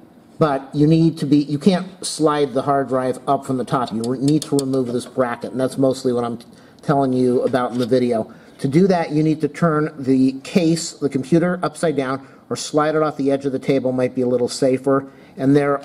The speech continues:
are two screws on the bottom of the case that will allow you to remove this. There's also, can you see it?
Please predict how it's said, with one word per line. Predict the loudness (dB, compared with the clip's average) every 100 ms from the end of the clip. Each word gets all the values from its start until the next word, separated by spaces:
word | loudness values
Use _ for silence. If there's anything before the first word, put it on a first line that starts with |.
| -2
are | 0 -2
two | -2 2 2
screws | 0 2 4 6 4 0
on | -2 -2
the | -2
bottom | -2 -2 0 -2 -4 -4
of | -6 -2
the | -2 -2 -4 -6 -12 _ -2
case | 2 2 0 -6 -14 -20 -20 -4
that | 0 0 4
will | 4 6 2 2
allow | 2 2 2 2
you | 2 4 4 2
to | 0 2 2 2 0 -4 -16 -20 -20 -20 -20 -20 -20 -20 -10
remove | -4 -2 2 4 6 4 0
this. | 2 2 2 -4 -12 -16 -20 -20 -20 -12 -4
There's | -2 -2
also, | 0 2 2 0 2 4 4 2 0 -2
can | -6 -2
you | 0
see | -2 -2 2
it? | 2 0